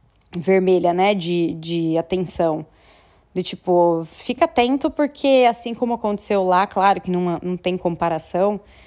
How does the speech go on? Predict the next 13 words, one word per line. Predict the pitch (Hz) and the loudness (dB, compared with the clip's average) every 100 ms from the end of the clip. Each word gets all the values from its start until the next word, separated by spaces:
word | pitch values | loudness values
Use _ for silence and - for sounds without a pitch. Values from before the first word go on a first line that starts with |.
| - _ _ _ - | -20 _ _ _ -12
mas | 190 180 175 175 175 175 165 - - - - | -4 0 2 2 2 0 -2 -4 -6 -6 -2
pode | 262 | 0
acontecer. | 285 302 294 - 165 160 - - _ _ _ _ _ _ - | 0 0 0 0 -2 -4 -20 -20 _ _ _ _ _ _ -10
É, | 185 170 160 | -6 -4 -4
tomara | 160 175 180 190 | -4 -2 -2 -2
que | 214 | -2
não, | 185 180 220 247 - 202 - - | 0 2 0 -4 -10 -12 -16 -18
pelo | - 175 | -8 -6
amor | 165 202 | -4 -4
de | |
Deus, | 196 180 190 | -6 -8 -8
tô | 180 | -8
até | - 202 - | -6 -6 -6